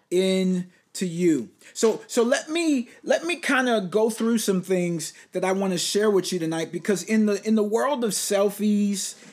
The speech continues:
and, um, where we focus on name brands and,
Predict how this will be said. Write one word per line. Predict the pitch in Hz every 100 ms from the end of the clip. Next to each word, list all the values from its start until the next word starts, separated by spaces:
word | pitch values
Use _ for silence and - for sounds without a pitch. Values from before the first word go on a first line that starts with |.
| - 165
and, | 170 165 160 156 151
um, | 147 151 156 151 143 139 131 131
where | - 190
we | 190 202
focus | 196 202 196 196 -
on | 180 160
name | 156 160 175
brands | 170 170 170 165 165 165 160 147
and, | 127 120 123